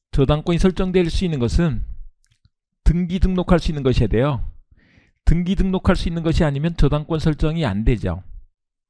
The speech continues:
원래 등기제도가 저당권의 공시 방법으로 만들어진 거예요. 저당권의 공시 방법으로 고안된 거다. 그래서 등기 등록할 수 있는 것이어야 돼. 네,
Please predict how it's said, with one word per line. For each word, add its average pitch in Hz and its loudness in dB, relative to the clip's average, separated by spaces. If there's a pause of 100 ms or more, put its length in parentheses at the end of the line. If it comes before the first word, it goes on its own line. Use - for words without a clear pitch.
(480)
원래 135 4
등기제도가 156 2 (1800)
저당권의 185 4
공시 175 -2
방법으로 135 0 (100)
만들어진 127 -2
거예요. 107 -4 (880)
저당권의 180 2
공시 160 -4
방법으로 147 0
고안된 143 0
거다. 110 -2 (520)
그래서 117 -8
등기 185 6
등록할 160 2
수 139 0
있는 120 -4
것이어야 104 0
돼. - -10 (1300)
네, 117 0